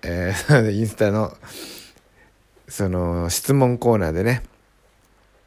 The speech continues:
今日のドンズレディオのテーマを募集してみたところ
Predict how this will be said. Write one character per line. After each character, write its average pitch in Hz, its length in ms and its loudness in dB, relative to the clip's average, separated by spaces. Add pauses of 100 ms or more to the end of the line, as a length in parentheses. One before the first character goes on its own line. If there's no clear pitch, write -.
(300)
今 104 140 2
日 90 60 0
の 78 100 -2
ド 92 160 0
ン 101 60 -2
ズ 104 100 -4
レ 110 140 4
デ 98 100 0
ィ 85 100 2
オ 76 60 -2
の 80 260 -4 (840)
テ 127 180 6
ー 110 40 4
マ 92 200 0
を 120 160 2
募 90 120 -4
集 131 280 2
し 120 100 -4
て 120 120 0
み 117 120 0
た 95 100 0
と - 120 -4
こ 131 140 2
ろ 135 260 4